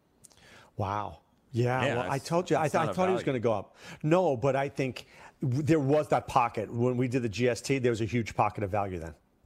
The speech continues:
Speaker 2: Yeah, I think even, would you get him, eight, round eight or nine?
Speaker 1: Maybe even later.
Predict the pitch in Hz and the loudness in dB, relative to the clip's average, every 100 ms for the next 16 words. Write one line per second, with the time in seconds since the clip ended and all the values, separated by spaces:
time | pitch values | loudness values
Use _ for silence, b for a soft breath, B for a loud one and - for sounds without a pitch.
0 | _ - 143 160 123 113 - 143 131 127 | _ -8 2 4 4 0 -2 -6 -2 -2
1 | 113 104 95 110 110 120 101 85 80 64 | -2 -4 -8 -8 -6 -4 -2 -2 -2 -6
2 | 110 151 - 98 98 107 98 98 135 - | -6 -6 -2 -2 -2 -2 -2 -2 -4 -8
3 | _ _ _ _ 123 117 107 101 107 113 | _ _ _ _ -2 0 0 -2 -2 -4
4 | 98 120 92 | -4 -6 -8